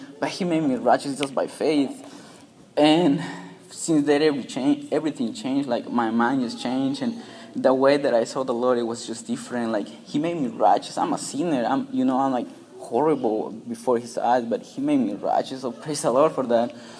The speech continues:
But still, like, I di-, I wasn't getting there. I knew the knowledge, but I didn't ha-, I didn't believe yet, right?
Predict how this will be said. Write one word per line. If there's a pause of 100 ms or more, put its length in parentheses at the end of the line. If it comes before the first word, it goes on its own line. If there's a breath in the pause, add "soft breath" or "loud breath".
(200 loud breath)
But
still,
like, (540 loud breath)
I
di-,
I
wasn't
getting
there.
I
knew
the
knowledge, (100)
but
I
didn't
ha-, (180)
I
didn't
believe
yet,
right?